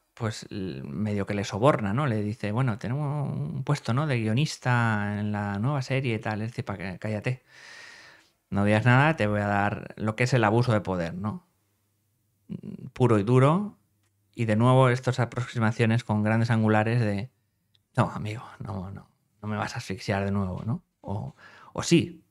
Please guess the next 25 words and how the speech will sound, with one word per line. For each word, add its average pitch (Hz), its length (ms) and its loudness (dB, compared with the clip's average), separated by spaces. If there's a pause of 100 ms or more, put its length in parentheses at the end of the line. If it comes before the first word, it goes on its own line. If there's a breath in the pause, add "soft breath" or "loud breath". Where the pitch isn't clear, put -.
(140)
ahí, 120 220 2
ahí 127 160 6
queda. 107 360 2
También 117 220 2
lo 135 80 6
bonito 127 240 4
de 131 60 6
la 127 80 6
serie 139 120 4
es 143 100 -2
que - 340 -2 (240)
ahí 117 140 -2
queda, 143 460 2 (280)
no 123 140 0
sabemos 120 320 2
exactamente, 120 640 -2 (520 loud breath)
podemos 117 280 2
entender 110 500 4
que 110 1120 -2
no, 156 340 4
pero 117 340 2
puede 117 180 2
ser 117 140 -2
que 117 100 0
sí, 170 400 0